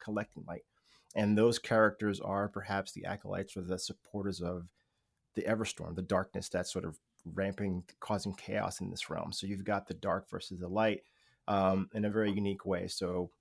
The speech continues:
your main task is go to collect light. And how do I do this? I'm not quite sure. So you engage this, this person you meet, this character named Egan, who is, uh, Noria's son. And how, how is he his son? You get to find out and you discover. But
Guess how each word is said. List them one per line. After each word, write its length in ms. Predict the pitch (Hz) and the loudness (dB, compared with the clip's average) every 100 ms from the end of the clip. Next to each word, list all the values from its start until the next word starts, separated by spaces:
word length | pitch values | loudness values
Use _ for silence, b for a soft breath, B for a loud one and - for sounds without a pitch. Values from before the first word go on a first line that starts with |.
| _ _ | _ _
your 140 | 92 95 | -4 0
main 240 | 101 101 | 2 0
task 360 | - 107 104 107 | 0 0 2 0
is 120 | 98 | -2
go 260 | - 98 101 | 0 0 -2
to 260 | - 104 | -6 -6
collect 400 | 98 104 98 90 | -6 -4 -4 -6
light. 240 | 95 113 107 | -2 -2 0
And 140 | 92 | -2
how 160 | 92 98 | -2 -2
do 100 | 98 | -2
I 40 | |
do 120 | 85 | -2
this? 180 | 127 - | -4 -2
I'm 80 | 92 | -4
not 120 | 92 | -4
quite 120 | 98 | -6
sure. 180 | - 139 | -4 -4
So 140 | 143 98 | -2 -4
you 140 | 92 | -2
engage 420 | 95 101 98 - | -2 -2 -6 -8
this, 220 | - - - _ | -12 -12 -16 _
this 180 | 85 - _ _ | -14 -14 _ _
person 340 | - - 101 | -8 -6 -4
you 120 | 92 92 | -4 -2
meet, 200 | 110 123 | -4 -6
this 140 | - | -12
character 340 | - 87 95 | -6 -6 -6
named 200 | 98 95 92 | -6 -6 -6
Egan, 380 | 110 117 139 160 B B B B B - | -6 -2 -4 -4 B B B B B -4
who 160 | 117 104 | 0 2
is, 420 | 98 98 98 95 | 4 4 2 0
uh, 280 | 95 92 90 | -4 -4 -4
Noria's 520 | 87 85 71 85 82 - | -4 -4 -6 -10 -10 -8
son. 560 | - 127 120 143 180 | -4 0 2 2 2
And 380 | 120 90 87 85 - | 2 0 -2 -6 -10
how, 80 | - | -12
how 260 | - 90 | -6 -6
is 120 | 92 | -6
he 80 | 98 | -6
his 160 | 95 - | -6 -4
son? 260 | 95 117 | -2 -2
You 80 | 135 | -2
get 140 | 104 90 | -4 -8
to 80 | |
find 260 | - 82 87 | -10 -8 -6
out 80 | 95 | -6
and 100 | 92 | -6
you 60 | |
discover. 420 | - - 101 107 110 | -6 -4 0 4 6
But 220 | 104 | 4